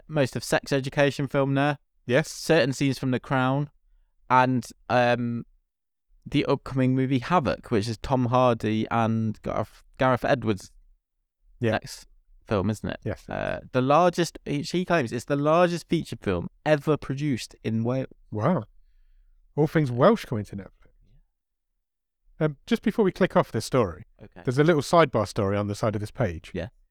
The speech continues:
Speaker 2: World's longest chip discovered by nine-year-old boy.
Speaker 1: Oh, we haven't done potato news for ages.
Speaker 2: <laughs> I'm gonna click on it. That's a long chip.
Speaker 1: It's, like, the size of his
Speaker 2: Head.
Speaker 1: Bigger
Speaker 2: Bigger
Speaker 1: than
Speaker 2: than
Speaker 1: his
Speaker 2: his
Speaker 1: head.
Speaker 2: head. In Pontypool, a nine-year-old boy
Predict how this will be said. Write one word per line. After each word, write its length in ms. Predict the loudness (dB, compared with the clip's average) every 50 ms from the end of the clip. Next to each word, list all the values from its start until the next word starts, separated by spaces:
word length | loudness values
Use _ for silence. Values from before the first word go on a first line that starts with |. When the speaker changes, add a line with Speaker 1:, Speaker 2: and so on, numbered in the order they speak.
| _ _ _ _ 0 2
Speaker 2:
World's 180 | 2 4 4
longest 400 | 4 4 4 4 4 0 -2 -2
chip 300 | 0 0 0 0 0 -6
discovered 380 | -8 -8 -4 -4 -2 -2 -2 0
by 140 | 0 0 0
nine-year-old 480 | 0 0 0 0 2 2 2 2 2
boy. 180 | 2 2 2 2
Speaker 1:
Oh, 320 | 0 0 0 0 0 0 2
we 100 | 4 4
haven't 160 | 4 4 4
done 160 | 2 2 0
potato 560 | -2 -8 -4 0 2 2 2 2 2 4 4
news 300 | 4 4 2 2 2 2
for 120 | 2 2 4
ages. 460 | 4 4 4 4 2 2 0 0 0
Speaker 2:
<laughs> 40 | -4
I'm 80 | -4 -4 -4
gonna 180 | -6 -4 -4 -2
click 240 | 0 0 0 0 -2
on 80 | -8
it. 100 | -8 -10 _ _ _ _ _ _ _ 2
That's 220 | 4 4 6 6
a 40 | 6
long 260 | 6 6 4 4 2
chip. 360 | 2 2 2 2 2 0 _ -20 _ _ _ _ _ _ _ _ -8
Speaker 1:
It's, 140 | -6 0 4
like, 140 | 6 6 6
the 60 | 4
size 260 | 4 4 4 4 4
of 80 | 4 4
his 180 | 2 0 0 _ _ _ _ _ _ _ -4
Speaker 2:
Head. 340 | -2 0 0 0 -2 -6 -14 -4 0
Speaker 1:
Bigger 220 | 2 4 4 4
Speaker 2:
Bigger 80 | 4 4
Speaker 1:
than 80 | 4
Speaker 2:
than 100 | 4 4
Speaker 1:
his 40 | 2
Speaker 2:
his 60 | 2 2
Speaker 1:
head. 160 | 0 0 0
Speaker 2:
head. 100 | -2 -6 -12 _ _ _ _ _ _ -20 -20 _ _ _ _ _ _ _ _ _ _ _ _ _ -4
In 120 | -4 -4
Pontypool, 720 | 2 2 2 2 2 -2 -2 2 2 2 2 2 0 -4 -8 _ _ -8
a 60 | -4 -2
nine-year-old 420 | 0 2 2 2 4 2 2 4
boy 320 | 6 6 6 6 4 0